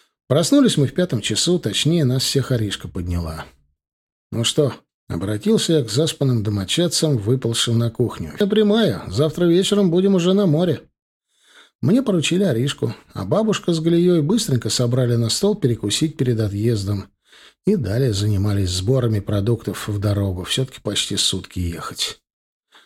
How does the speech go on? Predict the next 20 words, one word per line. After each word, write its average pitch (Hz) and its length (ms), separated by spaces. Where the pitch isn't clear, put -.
Конечно, 233 400
на 101 100
самолёте 170 480
было 151 240
бы 135 140
быстрее, 147 500
думал 92 340
я, 156 160
бегая 135 400
за 117 140
племянницей 135 680
по 117 120
квартире, 135 580
и 123 40
билет 175 340
всего 175 260
двадцать 160 340
пять 147 180
рублей 151 340
стоит. 131 500